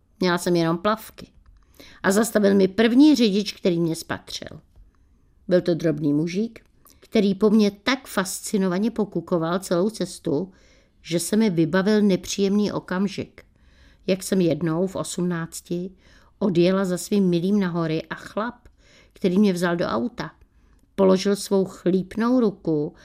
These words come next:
na mé stehno a pravil: „Ty máš oteplovačky?“ „Ne, já mám sádlo,“ řekla jsem tehdy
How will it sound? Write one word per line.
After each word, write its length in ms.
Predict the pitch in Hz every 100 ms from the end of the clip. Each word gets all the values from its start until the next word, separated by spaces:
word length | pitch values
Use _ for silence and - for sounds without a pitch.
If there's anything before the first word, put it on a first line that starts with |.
| - -
na 120 | 185
mé 200 | 185 214
stehno 580 | 214 - 175 175 190 -
a 40 | 165
pravil: 480 | - 185 180 165 - - _
„Ty 120 | 185
máš 260 | 175 214 208
oteplovačky?“ 1000 | 156 233 240 311 311 302 - 269 240 247 _ - - _ _ _ _ _ -
„Ne, 520 | 175 185 214 220 131 - - _ _ _ -
já 140 | 170 170
mám 200 | 180 190
sádlo,“ 760 | - - 196 185 160 156 - _ _ _ _ _ -
řekla 320 | 214 208 185
jsem 220 | - 165
tehdy 300 | 156 196 185